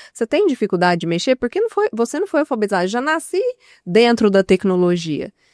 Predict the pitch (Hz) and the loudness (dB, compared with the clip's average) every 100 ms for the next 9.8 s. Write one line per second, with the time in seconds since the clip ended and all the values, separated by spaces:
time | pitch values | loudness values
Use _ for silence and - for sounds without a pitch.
0 | _ _ - 415 415 392 427 427 415 262 | _ _ -4 -2 2 0 0 -2 0 4
1 | 240 226 214 208 208 208 208 202 202 - | 6 6 4 2 -4 -6 -8 -6 -6 -6
2 | 180 160 165 170 170 180 180 175 180 170 | -6 -4 -4 -4 -4 -4 -4 -6 -4 -4
3 | 170 175 147 - 214 - - - - 226 | -4 -6 -8 -10 -14 -20 -20 -12 0 4
4 | 349 349 190 190 190 202 196 196 196 190 | 4 4 4 4 2 -2 -4 -4 -4 -4
5 | 180 185 196 185 180 185 175 180 180 165 | -2 -2 0 -2 -2 -2 -2 -2 -2 -2
6 | 165 233 254 185 185 190 185 214 302 403 | -2 -2 -4 -4 -4 -6 -4 -4 -2 -2
7 | 339 247 214 - 190 185 - 240 214 190 | -2 -4 -4 -4 -6 -4 0 2 2 0
8 | - 185 180 233 247 190 180 175 165 170 | -4 -4 -2 -2 -2 -2 -4 -4 -4 -4
9 | 170 156 214 226 - 190 175 156 | -4 -4 -2 -4 -2 -2 0 -4